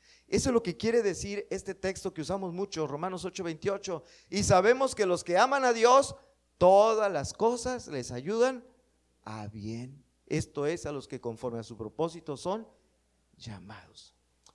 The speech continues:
Pero este texto se ha malinterpretado mucho. La gente dice, "Ah, es para mi bien", y piensan que bien es prosperidad económica,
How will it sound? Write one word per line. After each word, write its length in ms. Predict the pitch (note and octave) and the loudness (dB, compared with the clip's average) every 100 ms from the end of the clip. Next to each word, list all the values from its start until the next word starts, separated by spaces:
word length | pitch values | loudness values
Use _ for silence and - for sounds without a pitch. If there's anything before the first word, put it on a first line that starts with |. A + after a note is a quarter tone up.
| - | 2
Pero 180 | A3 C4 | 6 6
este 160 | - | 4
texto 320 | C4+ C4 B3+ C4 | 0 0 2 0
se 100 | A3+ | 0
ha 60 | |
malinterpretado 840 | A3 A3 G#3 F#3+ E3 F#3+ A#3 G#3 D#3 | 2 -2 -4 -8 -6 -4 -2 -2 -6
mucho. 420 | F3 - - - _ _ _ - _ _ _ _ _ _ _ _ _ _ _ - | -10 -14 -20 -20 _ _ _ -20 _ _ _ _ _ _ _ _ _ _ _ -2
La 120 | D3+ | 0
gente 280 | G3+ G3 F#3+ | 0 -2 -2
dice, 200 | F#3+ - | -2 0
"Ah, 800 | G#3 A#3+ A#3+ A#3+ A3 G#3 F3+ D#3+ - | 2 2 2 0 -4 -6 -8 -10 -4
es 200 | E3+ - | -4 0
para 220 | G3 F#3 | 2 2
mi 120 | F#3 | -2
bien", 300 | F#3 A#3 A#3 - _ E3 | -2 -4 -4 -14 _ -14
y 100 | D3+ | -10
piensan 480 | F#3 G#3+ G#3+ G#3+ | -4 -4 -2 -4
que 120 | F3+ D3+ | -4 -2
bien 300 | F3 G#3+ G#3+ | 0 0 0
es 240 | B3 - - | -2 -6 -2
prosperidad 580 | E3+ D#3 D#3 B2+ C#3 D#3+ | 0 2 0 -4 -4 -6
económica, 720 | D3 A2 B2 E3 - G#3+ | -8 -8 -8 -8 -2 -4